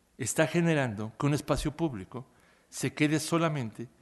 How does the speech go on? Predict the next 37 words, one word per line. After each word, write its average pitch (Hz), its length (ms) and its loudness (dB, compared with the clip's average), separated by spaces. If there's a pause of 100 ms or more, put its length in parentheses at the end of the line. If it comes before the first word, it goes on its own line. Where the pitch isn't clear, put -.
(240)
para 120 160 2
los 117 140 0
más 123 280 -2
co-, - 260 -12
acomodados 127 840 -2
económicamente, 110 800 -6 (640)
¿eh? 123 140 -4 (220)
O 123 100 0
mayoritariamente. 131 960 2 (1080)
La 127 120 -2
pregunta 202 540 6
que 147 100 2
les 127 100 6
voy 151 100 8
a - 20 10
hacer 160 160 2
más 165 160 2
adelante 156 580 2
es, 143 220 -6 (1300)
¿qué 165 140 4
pasa 196 320 6
con 170 120 8
una 185 100 6
universidad 139 560 2
que 147 100 2
hay 147 60 8
en 135 80 4
la 123 60 0
Ciudad 135 200 -2
de 139 60 0
México 120 500 -8 (400)
que 131 100 2
no 143 80 6
hace 147 140 4
exámenes 135 480 2
de 110 60 -8
selección? 127 560 -4